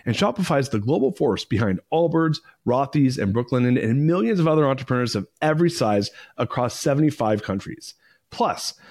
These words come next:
Shopify's award-winning help is there to support your success every step of the way, because businesses that grow, grow with Shopify. Sign up for a one dollar per month trial period at shopify dot com slash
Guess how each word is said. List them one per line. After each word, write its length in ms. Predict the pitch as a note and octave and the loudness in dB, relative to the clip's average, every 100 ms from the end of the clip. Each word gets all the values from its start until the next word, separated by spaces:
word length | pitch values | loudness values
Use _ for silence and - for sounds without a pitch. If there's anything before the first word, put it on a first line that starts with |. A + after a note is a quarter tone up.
| - _ | -20 _
Shopify's 480 | - D#3+ F3 E3 C3 | -2 -2 0 0 2
award-winning 580 | A2 A#2 E3+ E3 E3 C#3 | 2 2 2 2 2 0
help 280 | G#2+ F2+ - | 0 -4 -4
is 120 | G#2+ | -2
there 160 | A2 A#2+ | 0 0
to 60 | |
support 340 | B2+ B2+ - A#2+ | 0 -2 0 0
your 60 | |
success 420 | A#2+ G#2 - G2 - - | 0 -2 -2 -4 -6 -2
every 220 | D#3+ E3 | 2 2
step 240 | - A2 | 0 -2
of 60 | F#2+ | 0
the 60 | F#2 | -2
way, 200 | D2+ - | -2 -6
because 320 | G#2+ B2 G#2 | -2 -2 -4
businesses 720 | - D#3+ F3 F3+ F3+ F#3 E3+ | -2 0 2 2 2 0 0
that 200 | F3 D3 | -2 -2
grow, 420 | G#2+ G2+ F#2+ F2 - _ _ | 0 2 2 0 -4 _ _
grow 240 | A2 G#2 | 0 2
with 140 | G2+ G2+ | 2 0
Shopify. 480 | F#2 D2+ - - - _ _ - _ _ _ _ | -2 -4 -8 -14 -14 _ _ -20 _ _ _ _
Sign 340 | - E3+ G3+ | -2 0 2
up 260 | D#3 G#2 - | 0 -2 -8
for 160 | - A#2+ | -4 0
a 80 | A2 | 2
one 400 | A2 C#3 F#3 A3+ | 2 0 2 2
dollar 300 | G#3 F#3+ E3+ | 2 2 0
per 120 | D#3 | 0
month 180 | D#3 C#3+ | 0 -2
trial 260 | B2 G#2 | -2 -2
period 280 | - G2 G2+ | 0 -2 -2
at 140 | - G2 | -4 -4
shopify 520 | - C#3+ E3+ F#3 F3+ | -2 -2 -2 0 0
dot 280 | C#3+ D3 C#3+ | 0 -2 -4
com 480 | G#3 F#3 G#2+ B2 - | -2 0 0 -2 -6
slash 600 | - - G#3+ C#3 A2+ - | -14 -2 0 0 -2 -8